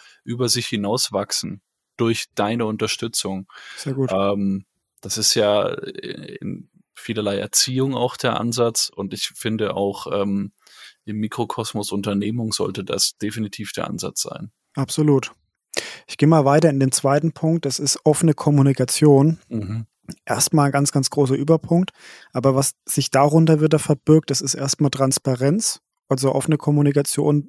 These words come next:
Speaker 2: braucht Transparenz über alle möglichen, äh, Informationen, die man da so hat, über Ziele, über Entscheidungsfindungen,
Speaker 1: Mhm.
Speaker 2: äh, über, äh, eine Fehlerkultur, also eine offene Fehlerkultur. Wie geht man damit um? Was, was, was macht man damit? Ähm,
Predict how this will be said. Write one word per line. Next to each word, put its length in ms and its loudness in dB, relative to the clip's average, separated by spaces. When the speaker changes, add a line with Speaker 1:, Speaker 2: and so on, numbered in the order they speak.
Speaker 2:
braucht 600 0
Transparenz 760 -2
über 240 -4
alle 160 -2
möglichen, 600 -2
äh, 220 -4
Informationen, 720 -2
die 80 -2
man 160 0
da 120 -4
so 180 -8
hat, 160 -4
über 280 -4
Ziele, 360 0
über 320 0
Entscheidungsfindungen, 1160 0
Speaker 1:
Mhm. 380 -2
Speaker 2:
äh, 220 4
über, 500 0
äh, 380 -4
eine 220 -4
Fehlerkultur, 840 2
also 220 0
eine 180 0
offene 240 0
Fehlerkultur. 800 0
Wie 80 0
geht 240 -2
man 120 0
damit 360 -2
um? 240 2
Was, 260 -4
was, 320 -4
was 200 -6
macht 280 -4
man 140 2
damit? 320 0
Ähm, 420 2